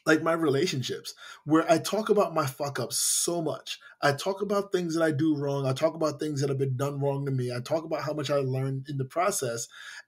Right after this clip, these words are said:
and it becomes a difficult thing where, like, I'll be having an argument with a partner, and thankfully I don't have a lot of arguments. That's just not how my relationships roll.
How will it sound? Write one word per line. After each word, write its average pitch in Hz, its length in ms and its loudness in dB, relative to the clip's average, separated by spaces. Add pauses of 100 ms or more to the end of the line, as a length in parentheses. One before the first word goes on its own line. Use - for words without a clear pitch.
and 170 120 2
it 160 100 0
becomes 190 300 0
a 190 60 6
difficult 170 540 0
thing 214 180 2
where, 139 160 2
like, 143 240 2
I'll 165 100 4
be 180 140 4
having 175 300 0
an 147 80 -4
argument 151 420 0
with 127 100 -4
a 120 100 -4
partner, 156 360 0
and 117 140 -16
thankfully 156 420 -2
I 131 80 0
don't 147 160 0
have 135 120 4
a 131 60 4
lot 127 300 4
of 127 100 0
arguments. 127 440 -2
That's 123 200 -2
just 127 160 -2
not 127 120 -4
how 131 120 0
my 127 120 -2
relationships 120 720 -2
roll. 131 420 -2